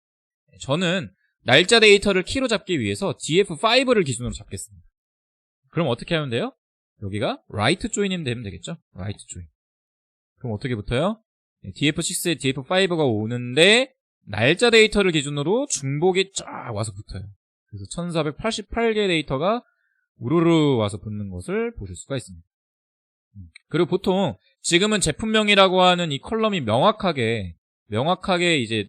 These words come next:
나눠져 있는데, 원래 이렇게 on이라는 함수를 써서 어떤 컬럼을 기준으로 붙이는지를 명시를 해주면 가장 좋아요. 예, 컬럼이 서로 이름이 다를 수도 있기 때문에. 그래서 이제 이 데이프,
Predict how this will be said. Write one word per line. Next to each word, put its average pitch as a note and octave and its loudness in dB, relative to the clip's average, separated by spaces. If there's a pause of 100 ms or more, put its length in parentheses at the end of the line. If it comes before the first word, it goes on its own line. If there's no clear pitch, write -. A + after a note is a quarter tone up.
나눠져 C3+ -4
있는데, A2+ -2
원래 A#2+ 0
이렇게 A2+ -2
on이라는 E3 -2
함수를 E3+ -4
써서 A#2 -6 (300)
어떤 G3 0 (300)
컬럼을 A3+ 2
기준으로 C#3+ -6
붙이는지를 E3+ -2
명시를 E3+ 0
해주면 F3 -4
가장 C3+ -10
좋아요. F2+ -12 (420)
예, - -20
컬럼이 G3+ -2
서로 G3+ 0
이름이 C#3 0
다를 A2 -6
수도 - -8
있기 G#2 -18
때문에. G2 -12 (1000)
그래서 E3+ 2
이제 D3 4
이 A#2+ -4
데이프, D#3 0